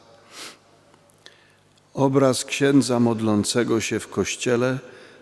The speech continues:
poza wyznaczonymi godzinami jest dziś rzadkością". Pierwszy cytat. Drugi. "Pierwsza niedziela miesiąca.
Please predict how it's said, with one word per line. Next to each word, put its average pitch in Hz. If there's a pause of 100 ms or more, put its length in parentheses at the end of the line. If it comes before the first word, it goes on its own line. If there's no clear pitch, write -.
(140)
poza 117
wyznaczonymi 107
godzinami 98 (560)
jest 107
dziś 104 (200)
rzadkością". 101 (1900)
Pierwszy 71
cytat. - (2000)
Drugi. 92 (1800)
"Pierwsza 131
niedziela 110
miesiąca. 98